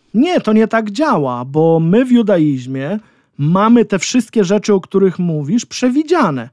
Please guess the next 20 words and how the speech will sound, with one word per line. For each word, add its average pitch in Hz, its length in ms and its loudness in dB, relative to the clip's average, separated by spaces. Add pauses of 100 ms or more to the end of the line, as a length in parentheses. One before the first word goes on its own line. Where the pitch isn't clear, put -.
My 262 120 0
mamy 339 280 -4
ustalone 277 560 -2
pewne 233 300 0
zasady, 202 560 -2 (420)
czego 262 260 -2
nam 214 200 2
robić 190 380 -2
nie 180 160 0
wolno. 156 460 -2 (100)
Natomiast 196 560 0
wolność 165 640 0
istnieje 233 520 0
jak 240 240 -2
najbardziej, 226 640 -2
tylko 175 460 0 (300)
musisz 196 400 2
rozumieć 190 560 2
granice 170 480 0
wolności. 143 640 -6